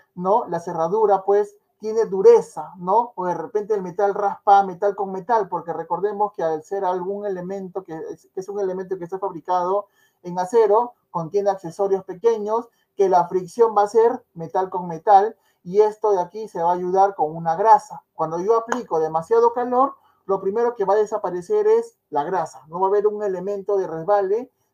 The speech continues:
para que esta cerradura pueda funcionar correctamente. Y segundo, podemos dilatar los elementos internos y esto pueda conllevar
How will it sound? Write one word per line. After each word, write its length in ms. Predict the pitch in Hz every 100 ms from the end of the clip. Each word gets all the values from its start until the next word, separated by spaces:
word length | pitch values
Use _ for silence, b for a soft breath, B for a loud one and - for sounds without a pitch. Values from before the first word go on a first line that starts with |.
| _
para 220 | 160 151
que 80 | 175
esta 120 | 190
cerradura 380 | 190 165 180 180
pueda 240 | 175 170
funcionar 440 | 170 175 160 160 165
correctamente. 760 | 170 175 175 190 180 135 131 b b b
Y 140 | 240
segundo, 640 | 285 247 262 247 226 269 - _ -
podemos 420 | 185 202 208 202
dilatar 640 | 180 165 156 196 208 220
los 220 | 185 151
elementos 560 | 160 156 170 185 196 190
internos 680 | 151 139 220 196 208 240 _
y 200 | 170 175
esto 280 | 190 - 202
pueda 340 | - 175 180
conllevar 640 | 180 147 135 143 185 220